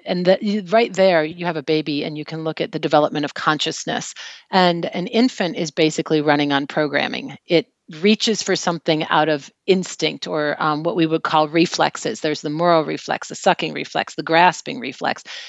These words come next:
And all of that is to set up the brain and the systems and to get us to go from being handheld to walking, right? So there's nothing a child has to do in its consciousness to choose to do any of that.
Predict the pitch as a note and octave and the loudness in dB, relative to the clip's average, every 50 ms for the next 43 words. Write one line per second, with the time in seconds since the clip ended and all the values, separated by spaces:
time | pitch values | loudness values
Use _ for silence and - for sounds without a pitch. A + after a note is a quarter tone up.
0 | - - - F3+ F#3 - - F#3+ F#3+ G#3 A3+ A#3 A#3 G#3 E3+ F3+ D#3+ D3+ D3 C3+ | -18 -10 -8 -8 -6 -2 0 2 4 4 4 4 2 0 2 2 2 2 2 0
1 | C#3+ - - F#3 - - - E3 D#3 D#3+ - - - - F3 D3 D#3+ D3+ C#3+ - | -4 -8 -10 -12 -8 -2 0 0 0 0 -4 -6 -10 -16 -10 -4 -4 -2 -2 -2
2 | - - - - E3 D3+ D3+ - - E3 D#3 - - E3 D3 D3 D3+ - - - | -6 -8 -8 -8 -4 -4 -4 0 0 0 0 2 2 2 2 2 2 -2 -6 -10
3 | - - - - - - E3 - F#3+ E3 F#3 F3 E3+ E3 D3 - - E3 E3 D#3+ | -14 -14 -16 -16 -8 -6 0 2 2 4 4 4 4 4 0 0 -4 0 0 2
4 | D#3 D#3 - - D#3+ D3 C#3+ C#3+ D3+ D3+ D3 C#3+ C#3 C#3 D3+ C#3 - _ _ _ | 2 0 -2 -6 -6 -6 -4 -2 0 0 0 0 0 -2 -4 -8 -12 _ _ _
5 | _ - A#3+ C4+ C#4 A3+ F#3+ E3+ D#3 D#3+ D3+ - - E3 D3 C#3+ D3 D3+ D3 C#3 | _ 0 2 2 4 4 4 4 4 2 2 -2 -6 -8 -8 -6 -2 -2 -2 -2
6 | - - B2+ A#2+ - - - _ _ _ _ _ _ _ _ - E3 D3+ D#3 D#3+ | -2 -6 -8 -8 -10 -16 -20 _ _ _ _ _ _ _ _ 0 2 4 4 2
7 | - - - - F3+ F3 E3 D#3 - - - - _ _ _ _ _ _ _ _ | 0 -2 0 2 2 4 2 0 -4 -12 -20 -20 _ _ _ _ _ _ _ _
8 | - G3 F3 G#3 G#3+ A3+ A#3 - A#3 G#3+ A3 A3+ A3 - B3 A3+ F#3+ F3 - G3 | -12 -6 -2 0 2 2 0 0 0 2 2 2 2 0 0 -2 0 -2 -2 0
9 | F3 D#3+ E3+ D#3+ E3 D#3+ - - D#3+ E3 E3 D#3+ D3 C#3+ - - - - - - | 2 2 2 2 0 -2 -4 -6 -8 -6 -6 -4 -4 -6 -8 -10 -10 -8 -2 0
10 | G#3+ G#3+ - - D#3+ - - D3+ C#3 - - E3+ E3 - - - - G#3+ G3+ G3 | 0 0 0 -2 -6 -4 -6 -6 -6 -4 -6 -6 0 2 2 4 4 4 2 2
11 | F#3 - - - F3 D#3+ D3+ - - E3+ D#3+ D3 C#3 C#3+ - C#3+ C3+ - - | 0 -2 -4 -4 0 0 0 0 0 0 0 0 0 -2 0 0 0 0 -2